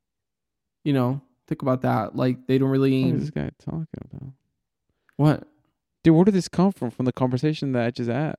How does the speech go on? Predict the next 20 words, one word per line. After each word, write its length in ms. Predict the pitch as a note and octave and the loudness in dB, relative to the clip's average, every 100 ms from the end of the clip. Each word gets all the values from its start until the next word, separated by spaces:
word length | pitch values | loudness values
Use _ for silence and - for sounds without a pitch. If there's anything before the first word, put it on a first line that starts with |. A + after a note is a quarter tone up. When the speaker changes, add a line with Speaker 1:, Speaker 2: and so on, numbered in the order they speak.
| - | 0
Speaker 2:
I, 300 | A#2+ A#2+ B2 | 2 4 2
I 80 | |
guess 180 | B2 C3+ | 2 0
I 60 | B2+ | -4
kinda 380 | - C3 A2 - | -4 -4 -4 0
Speaker 1:
You're 100 | D#3+ | 4
talking 160 | F3+ G3 | 6 6
Speaker 2:
had. 60 | |
Speaker 1:
about 180 | G3 F3 | 4 4
the 100 | D3+ | 2
average 280 | D3 E3 - | 2 2 0
person. 500 | - F#3 - - - - _ _ | 0 0 -2 -10 -14 -20 _ _
Yeah, 240 | D#3 D#3+ C3 | 2 2 2
so 160 | - | -2
I'm 160 | C3+ C3+ | 0 0
kind 160 | D3+ | 0
of 60 | C#3 | 2
adding 260 | C3+ C#3 B2 | 2 2 0
to 100 | C3 | -4
that. 180 | G#2+ | -8